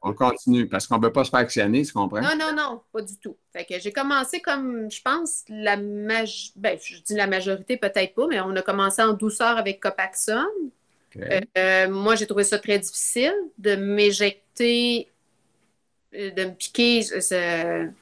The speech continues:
Speaker 2: non. Euh, c'est même une de mes filles qui les faisait en dernier parce que moi, j'étais plus capable. Ça, c'est, bon, ça, ça m'appartient. J'avais beaucoup de difficultés avec ça. Euh, ensuite de ça, j'ai eu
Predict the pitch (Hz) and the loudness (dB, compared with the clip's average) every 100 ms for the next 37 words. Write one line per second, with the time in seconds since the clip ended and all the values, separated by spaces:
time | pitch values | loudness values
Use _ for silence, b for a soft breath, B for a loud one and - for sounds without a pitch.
0 | - 202 190 277 - 220 202 190 185 180 | -6 2 2 2 0 -2 4 6 6 4
1 | 180 180 180 180 - 190 190 196 202 214 | 2 2 2 2 2 4 6 6 4 2
2 | 220 208 202 196 185 - 220 220 214 196 | 2 2 2 0 -2 -2 0 2 0 -4
3 | _ - 208 202 202 190 202 208 190 196 | _ -4 0 0 0 0 2 2 2 -2
4 | 185 190 220 262 208 - 190 190 190 196 | -4 -6 -6 -6 -8 -8 -8 -8 -8 -8
5 | 185 _ - 202 202 185 202 262 330 262 | -8 _ -14 -6 -6 -2 -2 0 -4 -6
6 | - 220 214 - _ _ _ - 185 - | -4 -2 -4 -14 _ _ _ -6 -4 -4
7 | 202 190 185 185 180 - 233 240 - 196 | -4 -4 -4 -4 -4 -2 -4 -4 -6 -4
8 | 190 185 214 - - 202 180 202 185 170 | -4 -4 -6 -6 -6 -8 -4 -2 -2 -4
9 | - - _ B B B B B B _ | -4 -4 _ B B B B B B _
10 | _ _ 220 214 208 208 208 269 240 370 | _ _ 6 8 8 6 -6 -8 -8 -8
11 | 320 254 262 | -4 -4 -4